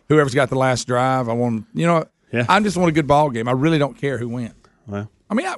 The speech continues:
Speaker 1: I like some teams better than others, but
Speaker 2: Yeah.
Speaker 1: there's nothing that I go, "Golly, man, I, I, I, their record, I hope they make the playoffs." Eh, I just, I just like watching the game.
Speaker 2: I like the Cowboys. I've been on record for pulling for the Cowboys. I don't get emotionally involved with the Cowboys.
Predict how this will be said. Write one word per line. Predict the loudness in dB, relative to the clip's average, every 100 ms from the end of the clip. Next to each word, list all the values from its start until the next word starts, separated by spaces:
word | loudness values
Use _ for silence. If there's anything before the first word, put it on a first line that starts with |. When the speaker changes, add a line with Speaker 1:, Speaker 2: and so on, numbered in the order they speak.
| -6
Speaker 1:
I | -2
like | 0 0
some | 0 0
teams | 0 -2 0
better | -2
than | 0 -2
others, | -2 -2 -4
but | -2
Speaker 2:
Yeah. | -2
Speaker 1:
there's | 0 0 2
nothing | 2 2 0 -2
that | -2
I | -4
go, | -6 -10
"Golly, | -6 -6 -6 -12 -12
man, | -12 -12 -12 -16 _ _ _ _ _
I, | -8 -6 -6 -4
I, | -4
I, | -4
their | -2 0
record, | 2 0 -2 -4
I |
hope | -2 -2
they | -2
make | -4 -4
the |
playoffs." | -2 0 0 -4 -8 -16 _
Eh, | -12 -8 -10 _ _ _ -12
I | -10
just, | -10 -14 _ _
I | -10
just | -8
like | -8
watching | -8 -10 -10
the | -12
game. | -12 -10 0
Speaker 2:
I | 4
like | 6 4 0
the |
Cowboys. | -2 2 2 2 2 2
I've | 0
been | 2
on | 2
record | 2 0 -4
for | -6
pulling | -2 2 2 2
for | 0
the | -4
Cowboys. | 0 2 2 4 2 2 -2
I | 0
don't | 0 0
get | 0 2
emotionally | 2 2 2 0 -4 -2
involved | -2 -2 0 0 -2
with | -4 -4
the |
Cowboys. | -4 -6 -6 -8 -10 -14 -20